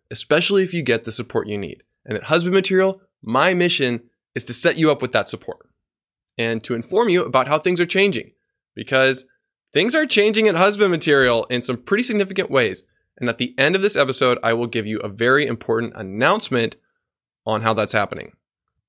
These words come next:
So if you want to become porn-free in twenty twenty-three, here is my best advice, three simple steps you can take. Step number one, listen to this podcast. Really, it's powerful.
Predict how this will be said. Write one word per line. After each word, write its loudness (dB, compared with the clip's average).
So -6
if -6
you 0
want 4
to 0
become 2
porn-free 0
in -6
twenty -4
twenty-three, -2
here 2
is -4
my -4
best -2
advice, -4
three 2
simple 0
steps -4
you -10
can -6
take. -12
Step -4
number -4
one, 2
listen 0
to 0
this 0
podcast. 0
Really, 0
it's 0
powerful. 2